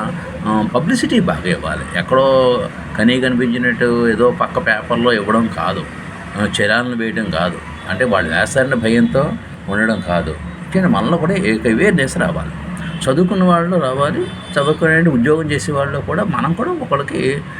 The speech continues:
ఆ, హెల్మెట్ ధారణ అనేది కంపల్సరీ అని ఒక రకంగా డెడికేట్ చేయడం అనేది అవసరం.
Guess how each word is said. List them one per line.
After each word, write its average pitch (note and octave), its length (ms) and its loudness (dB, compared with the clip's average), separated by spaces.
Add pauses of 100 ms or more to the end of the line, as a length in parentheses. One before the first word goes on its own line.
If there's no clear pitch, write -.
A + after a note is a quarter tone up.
(180)
ఆ, B2+ 60 0 (540)
హెల్మెట్ E3 720 0
ధారణ C#3+ 280 0
అనేది C#3+ 260 -2
కంపల్సరీ C3+ 560 0
అని C3 260 0
ఒక B2 220 2
రకంగా B2+ 260 -2
డెడికేట్ E3 500 2
చేయడం B2 200 4
అనేది G#2+ 260 -2
అవసరం. - 360 -6